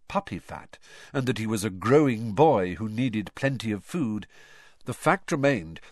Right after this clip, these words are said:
that the school outfitters didn't stock knickerbockers big enough for him any more. The school nurse had seen what Aunt Petunia's eyes, so sharp when it came to spotting fingerprints on her gleaming walls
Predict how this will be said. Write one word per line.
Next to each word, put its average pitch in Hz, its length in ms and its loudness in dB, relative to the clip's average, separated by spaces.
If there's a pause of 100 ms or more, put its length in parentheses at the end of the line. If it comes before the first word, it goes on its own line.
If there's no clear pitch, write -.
that - 120 -10
the 117 80 -10
school 202 540 0
outfitters 101 720 -2 (220)
didn't 160 320 0
stock - 420 0
knickerbockers 131 720 0
big 98 240 0
enough 101 260 -2
for 87 240 -4
him 80 160 -6
any 82 200 -6
more. 78 340 -10 (800)
The 135 100 0
school 202 380 0
nurse 139 380 0
had 113 160 -6
seen 117 420 -2
what 101 220 2 (100)
Aunt 123 300 0
Petunia's 107 600 -2
eyes, 92 520 -2 (240)
so 95 260 -4
sharp - 560 -4
when 85 140 -6
it 90 140 -8
came 98 240 -2
to 95 100 -6
spotting 95 420 -2
fingerprints 95 800 -4
on 87 140 -4
her 90 140 -4
gleaming 90 580 -6
walls 113 580 -2